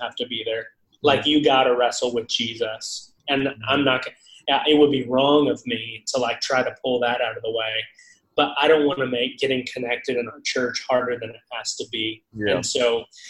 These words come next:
Speaker 1: thinking through some of those pieces has me really excited because I am, I, I, I, I'm good at thinking through, like, systems and processes,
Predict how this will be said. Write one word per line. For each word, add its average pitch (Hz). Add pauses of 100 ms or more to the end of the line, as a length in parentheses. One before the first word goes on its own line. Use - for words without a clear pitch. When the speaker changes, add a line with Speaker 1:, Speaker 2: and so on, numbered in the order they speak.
(200)
Speaker 1:
thinking 165
through 151
some 139
of 117
those 120
pieces 147
has 135
me 127
really 123
excited 120 (540)
because 135
I 135
am, 135 (1120)
I, 143
I, 147 (520)
I, 143
I'm 135
good 175
at 143
thinking 143
through, 123
like, 117
systems 135
and 120
processes, 135